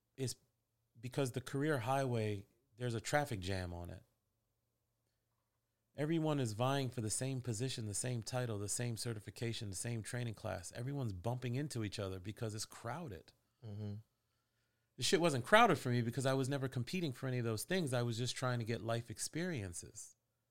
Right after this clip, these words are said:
Speaker 1: fill my life book. So while people in my firm were going after partner, I was going after experience. So I asked someone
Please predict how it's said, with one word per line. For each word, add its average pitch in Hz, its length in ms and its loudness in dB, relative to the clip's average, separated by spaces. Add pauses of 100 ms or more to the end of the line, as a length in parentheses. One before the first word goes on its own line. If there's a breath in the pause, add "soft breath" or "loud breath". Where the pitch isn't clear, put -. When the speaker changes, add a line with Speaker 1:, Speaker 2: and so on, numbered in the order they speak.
(120)
Speaker 1:
fill 135 160 4
my 120 160 4
life 113 340 4
book. 135 520 -2 (880)
So 131 140 2
while 127 160 10
people 143 400 6
in 127 80 4
my 135 160 4
firm 123 320 2
were 113 80 2
going 120 240 2
after 113 240 0
partner, 131 560 6 (480)
I 147 160 6
was 160 160 4
going 127 260 4
after 123 600 2 (380)
experience. 147 600 4
So 123 160 2
I 135 300 6 (960)
asked 135 260 4
someone 131 320 2